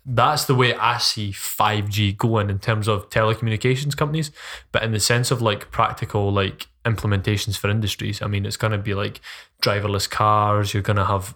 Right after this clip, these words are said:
like, holographic imaging, and, like,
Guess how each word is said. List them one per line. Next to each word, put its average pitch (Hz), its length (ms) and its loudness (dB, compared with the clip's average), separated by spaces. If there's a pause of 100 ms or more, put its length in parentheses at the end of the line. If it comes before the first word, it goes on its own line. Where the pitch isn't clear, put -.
like, 110 100 -6
holographic 101 880 -2
imaging, 101 640 2 (440)
and, 98 540 -2 (260)
like, - 340 -4